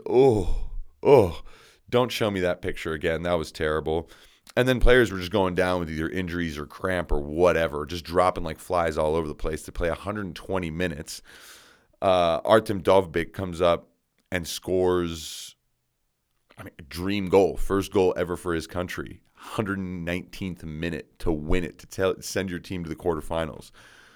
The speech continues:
Spare a thought for Sheva as well, Andrei Shevchenko, the coach.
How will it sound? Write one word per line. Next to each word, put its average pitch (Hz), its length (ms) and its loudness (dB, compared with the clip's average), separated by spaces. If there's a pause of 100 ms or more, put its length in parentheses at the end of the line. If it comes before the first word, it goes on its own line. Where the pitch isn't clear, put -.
(160)
Spare 98 320 4
a 90 40 4
thought 87 240 0
for 87 100 -4
Sheva 95 480 6
as 82 120 -2
well, 90 240 4
Andrei 85 180 0
Shevchenko, 85 540 -2
the 80 80 2
coach. - 720 0